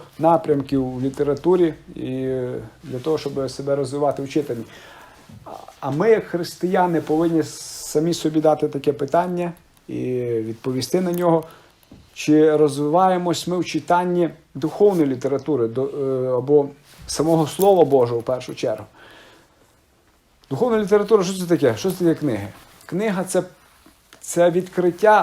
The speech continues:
або проповідь на папері. Це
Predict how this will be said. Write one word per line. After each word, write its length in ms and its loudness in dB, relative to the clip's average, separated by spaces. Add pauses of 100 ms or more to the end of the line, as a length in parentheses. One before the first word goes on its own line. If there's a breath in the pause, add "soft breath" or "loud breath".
або 280 2
проповідь 580 0
на 100 -4
папері. 480 -2 (760)
Це 420 2